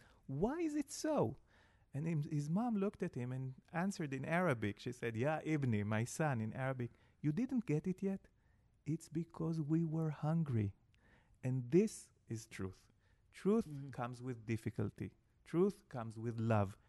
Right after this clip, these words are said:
Speaker 1: It's not about being glamorous. And I think that good Israeli food is about being human, is about seeing the people that are around you.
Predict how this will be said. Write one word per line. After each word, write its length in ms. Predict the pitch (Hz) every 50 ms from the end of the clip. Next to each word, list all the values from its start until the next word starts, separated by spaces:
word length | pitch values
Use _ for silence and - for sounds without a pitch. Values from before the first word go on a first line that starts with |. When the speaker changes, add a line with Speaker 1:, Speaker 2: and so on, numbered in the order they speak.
| _ _
Speaker 1:
It's 240 | - 147 143 - -
not 260 | 180 185 190 202 196
about 340 | 202 185 165 151 143 139 131 - - - - _ - 165 120
being 260 | 131 143 131 135 127
glamorous. 760 | 117 120 117 113 113 107 104 107 104 101 104 - - - - _ _ _ - - - _ -
And 120 | - 127 143
I 40 |
think 220 | 143 - 190 190 175
that 200 | 151 143 123 117
good 360 | 120 160 214 233 254 208 - -
Israeli 500 | 143 151 147 139 135 135 127 120 113 120
food 420 | 123 - - - 107 104 104 104 - _ _ _ _ _ _ - _ _ _ _ _ _ _ _ _ _ _ -
is 140 | 139 135 127
about 500 | 147 131 120 135 139 147 143 143 147 143 - - - - - 156
being 540 | 117 147 151 156 156 156 160 160 160 156 147 - - - _ _ _ _ _ _ _
human, 480 | - - - 143 127 120 110 95 90 - _ _ _ _ _ _ -
is 100 | - 127
about 320 | 143 143 135 156 151 156 151 _ _ _ _ _ - 147 - _ - -
seeing 500 | - - - - 202 196 196 196 190 180
the 100 | 147 151
people 300 | - - 156 - - 151
that 180 | 131 131 - -
are 140 | 123 120 120
around 400 | 117 110 110 104 104 101 98 95
you. 140 | 98 92